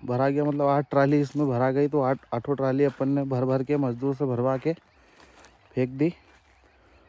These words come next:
अब कल इसको निकालेंगे अपन मेसी से, क्योंकि अपना जो पावर टेक है वो इसमें चल नहीं सकता, क्योंकि ये जो इसमें जो टायर चलेंगे, एक ये वाले में और एक ये वाले में,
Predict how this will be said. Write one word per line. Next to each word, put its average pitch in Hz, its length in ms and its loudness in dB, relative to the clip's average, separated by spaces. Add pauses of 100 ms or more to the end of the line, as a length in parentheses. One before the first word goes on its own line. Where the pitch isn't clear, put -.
(420)
अब - 140 -12
कल 147 140 4
इसको 156 240 2
निकालेंगे 156 500 4
अपन 165 320 2 (400)
मेसी 135 360 2
से, 165 180 2 (920)
क्योंकि 131 220 0
अपना 147 280 2
जो 151 120 2
पावर 143 280 4
टेक 143 180 0
है 151 60 2
वो 147 180 4
इसमें 139 220 0
चल 135 180 2
नहीं 151 140 4
सकता, 147 320 -4 (1200)
क्योंकि 143 480 -4 (1040)
ये 135 140 2
जो 147 160 4
इसमें 147 260 0
जो 151 100 4
टायर 135 320 6
चलेंगे, 143 480 2 (360)
एक 123 220 -4
ये 131 140 2
वाले 135 280 6
में 143 220 0
और 135 220 2
एक 131 120 0
ये 135 120 2
वाले 131 260 4
में, 151 180 2